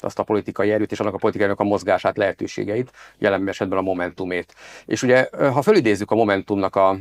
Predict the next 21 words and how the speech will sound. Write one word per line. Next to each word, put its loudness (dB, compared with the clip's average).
az -2
eddigi -2
történetét, 0
akkor 2
ugye 2
volt 4
egy, 2
ö, 2
egy -2
sikeresnek -2
mondható -2
kezdet, 2
ugye 0
egy, -2
ez -2
a, 4
ez 0
a, 2
ö, -2
Nolimpia 0
kampány, 2